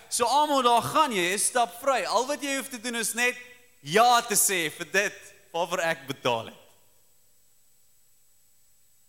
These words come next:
En die wet van,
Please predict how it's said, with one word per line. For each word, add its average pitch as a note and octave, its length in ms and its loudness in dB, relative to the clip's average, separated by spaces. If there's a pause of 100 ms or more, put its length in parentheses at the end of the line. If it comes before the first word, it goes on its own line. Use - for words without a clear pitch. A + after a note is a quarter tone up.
(2250)
En D3+ 80 -8
die D#3+ 120 -6
wet F3 420 -4 (100)
van, F#3 460 -6